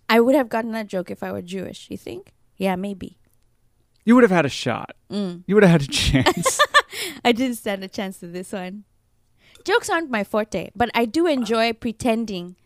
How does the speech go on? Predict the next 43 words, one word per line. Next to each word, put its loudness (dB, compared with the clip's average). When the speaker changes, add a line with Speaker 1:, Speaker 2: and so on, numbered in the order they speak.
Speaker 1:
that -4
jokes -2
are -4
my -10
forte. -10
Speaker 2:
Boom, 12
I 6
got 8
a 6
joke. 8
Speaker 1:
Uh-huh. 2
Speaker 2:
I 4
got 4
a 2
joke, 6
yo. 12
Speaker 1:
Tell 10
me. 2
Speaker 2:
Yo, 10
you 10
remember 8
last 8
week, 4
um, 6
when 10
we 8
Speaker 1:
<laughs> -
Speaker 2:
told 8
the 8
story 8
about 6
being, 2
uh, 6
going 4
to 4
the 4
temple 4
and 4
the 4
rabbi 6
wrapped 4
the, 4
the 2